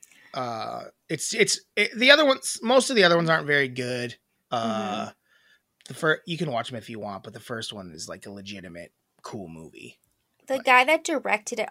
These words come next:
Speaker 2: also directed, um, Die Hard, so
Speaker 1: Oh.
Speaker 2: he, he knows how to make a, an action movie. And one last thing, and then we can move on if you want. But I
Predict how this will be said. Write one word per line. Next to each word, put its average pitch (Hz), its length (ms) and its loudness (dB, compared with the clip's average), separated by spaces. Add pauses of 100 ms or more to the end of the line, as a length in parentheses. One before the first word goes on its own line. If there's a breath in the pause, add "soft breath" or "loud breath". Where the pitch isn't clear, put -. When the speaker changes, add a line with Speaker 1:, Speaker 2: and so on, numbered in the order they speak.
Speaker 2:
also 208 320 -2
directed, 196 800 -8
um, - 400 -8 (720)
Die 196 260 0
Hard, - 400 -10
so - 440 -6 (460 soft breath)
Speaker 1:
Oh. 170 260 0
Speaker 2:
he, 269 80 -14
he - 280 -6
knows 285 240 0
how 294 140 2
to 254 400 4
make 233 300 -4
a, 220 380 2 (180)
an 214 280 4
action 214 580 -2
movie. 165 600 -12 (1700)
And 247 140 0 (180)
one 247 300 2
last 262 380 2
thing, 214 320 -4
and 214 140 -6
then 208 140 -4
we 196 100 -10
can 202 360 -10
move 196 160 -8
on 185 140 -4
if 196 140 -12
you 220 100 -10
want. 240 240 -2 (500 loud breath)
But 226 240 4
I 220 280 6